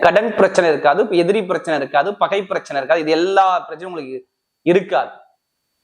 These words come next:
இனிமே நீங்க போகக்கூடிய பாதை எப்படி பாதை? வெற்றியான பாதை. கடன் பிரச்சனை, பகை பிரச்சனை, எதிரி பிரச்சனை, வழக்கு பிரச்சனை, இதெல்லாமே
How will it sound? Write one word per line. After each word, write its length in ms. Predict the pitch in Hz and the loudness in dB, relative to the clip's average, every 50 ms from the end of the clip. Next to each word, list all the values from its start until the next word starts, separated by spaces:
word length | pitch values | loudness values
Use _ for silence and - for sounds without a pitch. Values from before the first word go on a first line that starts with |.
| _ _ _ _ _ _ _ _ _ _ _ _ | _ _ _ _ _ _ _ _ _ _ _ _
இனிமே 180 | 135 147 175 190 190 | 2 4 4 4 4
நீங்க 160 | 185 170 160 - - | 2 2 0 2 4
போகக்கூடிய 360 | 185 196 185 185 185 180 170 165 156 156 151 160 | 2 4 4 2 2 4 4 2 2 0 2 2
பாதை 180 | 175 175 175 175 | 2 4 4 2
எப்படி 180 | 165 170 185 185 165 175 | 0 2 0 2 2 2
பாதை? 180 | 170 156 147 131 123 120 127 | 0 0 0 -2 -4 -6 -6
வெற்றியான 640 | 139 143 143 _ _ - 175 175 170 165 160 160 165 160 - - | -8 -8 -8 _ _ -8 -4 0 2 2 2 2 0 -4 -2 -2
பாதை. 220 | 135 120 - - - - _ _ _ _ _ _ _ _ _ _ _ _ _ _ _ _ _ _ _ _ _ _ _ _ _ _ _ _ _ _ _ _ _ _ _ _ _ _ _ | -4 -4 -4 -8 -16 -20 _ _ _ _ _ _ _ _ _ _ _ _ _ _ _ _ _ _ _ _ _ _ _ _ _ _ _ _ _ _ _ _ _ _ _ _ _ _ _
கடன் 240 | 165 165 175 185 202 175 | 2 2 2 2 2 0
பிரச்சனை, 300 | 185 170 160 170 170 170 170 156 | 0 0 2 2 2 2 2 2
பகை 180 | 165 156 180 180 175 170 | 0 0 0 -2 -2 -2
பிரச்சனை, 300 | 170 156 - 165 165 165 170 170 | -4 -6 -4 -4 -4 -2 -2 0
எதிரி 200 | 165 175 180 190 165 165 | 0 0 0 0 0 -2
பிரச்சனை, 280 | 160 156 - 156 156 160 160 156 | -4 -6 -4 -2 0 2 4 2
வழக்கு 220 | 165 175 175 185 165 156 | 2 0 -2 -6 -8 -8
பிரச்சனை, 220 | 160 - - 160 156 | -10 -8 -6 -4 -2
இதெல்லாமே 320 | 156 160 160 170 180 196 | 0 0 0 0 -2 -6